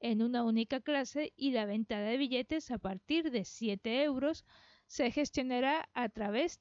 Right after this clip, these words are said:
de un sistema dinámico que ofrece el mejor precio disponible en cada momento para el viaje solicitado.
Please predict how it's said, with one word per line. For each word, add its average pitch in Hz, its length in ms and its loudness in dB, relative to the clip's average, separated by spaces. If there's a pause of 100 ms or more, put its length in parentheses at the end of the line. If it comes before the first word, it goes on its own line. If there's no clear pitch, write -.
de 208 140 0
un 269 140 2
sistema 262 580 0
dinámico 226 640 -2
que - 140 -8
ofrece 262 600 0 (120)
el 233 240 2
mejor 220 580 0
precio 240 420 -2
disponible 226 720 0
en 220 140 2
cada 302 340 0
momento 208 520 -2
para 196 260 -2
el 190 60 0
viaje 190 420 -2
solicitado. 208 840 -2